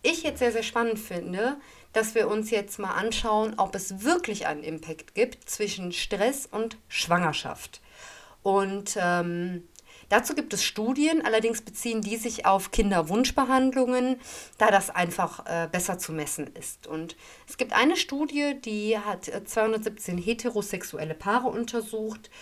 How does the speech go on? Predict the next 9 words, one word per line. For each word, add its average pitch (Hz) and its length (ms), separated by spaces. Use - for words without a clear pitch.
die 202 100
sich 202 220
ihrer 175 220
ersten 196 360
künstlichen 180 520
Befruchtung 170 540
unterzogen 151 640
haben. 143 420
Und 190 400